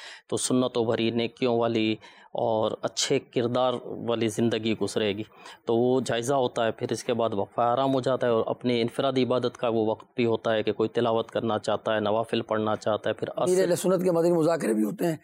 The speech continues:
Speaker 1: جی، عصر کے بعد، عصر
Speaker 2: عصر۔
Speaker 1: کے بعد پھر مدنی مذاکرہ، پھر دعا افطار،
Speaker 2: سبحان اللہ۔
Speaker 1: مغرب، پھر
Speaker 2: آسلم
Speaker 1: مغرب
Speaker 2: ہاتھ۔
Speaker 1: کے بعد وہی کھانے کا وقفہ، پھر عشاء، پھر عشاء کے بعد پھر،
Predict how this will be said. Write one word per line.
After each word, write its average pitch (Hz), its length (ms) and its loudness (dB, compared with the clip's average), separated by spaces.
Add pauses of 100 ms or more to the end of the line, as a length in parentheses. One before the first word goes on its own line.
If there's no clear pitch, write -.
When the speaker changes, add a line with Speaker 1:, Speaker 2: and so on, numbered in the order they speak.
Speaker 1:
جی، - 140 -2
عصر - 260 -2
کے 104 120 0
بعد، 110 240 -6
عصر - 240 -2
Speaker 2:
عصر۔ 175 100 0
Speaker 1:
کے 143 80 2
بعد 135 220 2
پھر 127 100 0
مدنی 131 300 0
مذاکرہ، 123 600 2
پھر 120 220 2 (380)
دعا 117 180 2
افطار، 117 440 -2
Speaker 2:
سبحان - 540 -6
اللہ۔ 139 120 -6
Speaker 1:
مغرب، 123 380 0
پھر - 140 -4
Speaker 2:
آسلم 127 280 0
Speaker 1:
مغرب 151 120 0
Speaker 2:
ہاتھ۔ 151 140 2
Speaker 1:
کے 117 200 2 (200)
بعد 113 240 2
وہی 117 300 2 (220)
کھانے 117 300 -2
کا 123 100 0
وقفہ، 113 460 -2
پھر 110 120 0
عشاء، 120 280 0
پھر 135 200 -2
عشاء 143 220 0
کے 139 120 0
بعد 135 180 0 (100)
پھر، 151 180 0